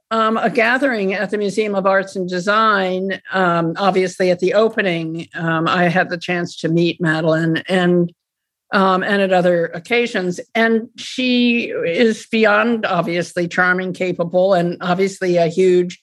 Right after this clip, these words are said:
supporter and fan of women. Um, so the idea that I created,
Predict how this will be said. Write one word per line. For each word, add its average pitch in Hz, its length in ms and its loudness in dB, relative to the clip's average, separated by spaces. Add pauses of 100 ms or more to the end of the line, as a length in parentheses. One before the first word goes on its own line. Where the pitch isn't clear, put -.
(340)
supporter 180 600 0
and 165 120 -4
fan 175 280 -2
of 170 180 0
women. 185 580 0 (140)
Um, 185 560 0 (460)
so 247 260 2
the 254 160 2
idea 269 600 2
that 233 160 2
I 208 160 2
created, 208 920 -2